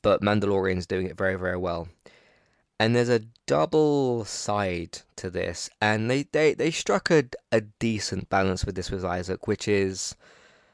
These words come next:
okay, get, get the protagon-, prota-, protagonist to talk as much as you want,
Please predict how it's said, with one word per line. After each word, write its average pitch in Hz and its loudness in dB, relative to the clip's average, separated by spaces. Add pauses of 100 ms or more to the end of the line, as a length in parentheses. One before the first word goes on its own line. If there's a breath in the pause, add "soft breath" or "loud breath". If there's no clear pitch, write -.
(380 soft breath)
okay, 170 4
get, - -2
get 147 4
the 156 2
protagon-, 135 2
prota-, - -4
protagonist 120 0
to 110 -12
talk 117 0
as 110 -6
much 110 -2
as 107 -2
you 104 -2
want, 95 0